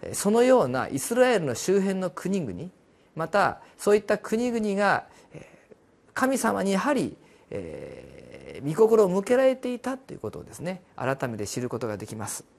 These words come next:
今日の聖書の箇所を理解するために少しですね、えー、この今日のリビングライフ百二ページのですね、えー、上の方のところをしばらく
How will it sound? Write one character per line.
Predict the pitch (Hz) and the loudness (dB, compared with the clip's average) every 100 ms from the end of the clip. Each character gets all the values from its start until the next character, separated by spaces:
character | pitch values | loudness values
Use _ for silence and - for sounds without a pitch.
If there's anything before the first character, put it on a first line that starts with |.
| _ _ _ _ - | _ _ _ _ 2
今 | 277 262 | 6 6
日 | 139 | 4
の | 131 | 2
聖 | - 190 | 4 4
書 | 147 110 | 4 -2
の | 107 - - | -4 -6 -4
箇 | 127 | -2
所 | 113 | 0
を | 104 | 0
理 | 175 | 2
解 | 185 131 | 2 2
す | - | 0
る | 107 | -4
た | 110 | -4
め | 101 | -6
に | 104 95 | -6 -8
少 | - 247 | -2 -2
し | 233 - | -2 -8
で | |
す | - | -12
ね、 | 98 - _ - - - | -12 -16 _ -20 -20 -10
え | - | -4
ー、 | 110 | -2
こ | 117 | -2
の | 110 92 | -2 0
今 | 160 127 | 2 4
日 | |
の | 110 | 2
リ | 113 | 2
ビ | 135 | 2
ン | |
グ | 131 | 4
ラ | 127 | 4
イ | |
フ | 113 | 2
百 | 135 135 208 | -2 0 0
二 | 208 | 2
ペ | 226 208 | 4 4
ー | |
ジ | 131 | 2
の | 104 80 | -6 -8
で | - | -10
す | |
ね、 | 151 220 - - - | -6 -6 -8 -20 -12
え | - 104 90 | -4 -2 0
ー、 | |
上 | 117 151 | 2 4
の | 151 | 4
方 | 156 120 | 4 2
の | |
と | 101 | 0
こ | 113 | 0
ろ | 156 | 2
を | 113 | 2
し | - | 4
ば | 254 | 4
ら | 185 | 4
く | - 98 | 2 -8